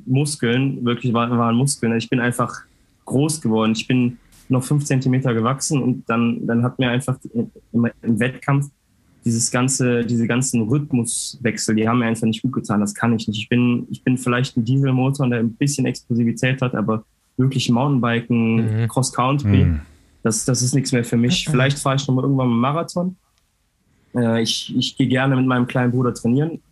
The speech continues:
Speaker 1: <clears throat> Sorry. Äh, Mountainbiken. Äh, der fährt relativ gut Mountainbike.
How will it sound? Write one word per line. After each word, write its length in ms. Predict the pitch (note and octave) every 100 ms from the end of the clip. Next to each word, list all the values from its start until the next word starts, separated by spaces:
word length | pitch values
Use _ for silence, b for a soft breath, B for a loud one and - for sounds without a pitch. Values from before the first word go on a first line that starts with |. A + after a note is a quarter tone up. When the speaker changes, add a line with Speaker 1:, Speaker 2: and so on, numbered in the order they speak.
| _
Speaker 1:
<clears throat> 320 | G#3 C#3+ C#3+ -
Sorry. 280 | - B2 C3+ _ _ _ _ A#2+
Äh, 140 | A#2
Mountainbiken. 680 | A#2 C3 C#3 C3+ C#3+ D3+ D3 _ _ _ _ _ _ _ _ _ -
Äh, 200 | A2+ G#2+
der 240 | G#2 A2 G#2
fährt 300 | A#2 A#2 B2+
relativ 320 | B2 C3+ -
gut 100 | B2
Mountainbike. 520 | A#2+ A#2 A#2 A#2 A2+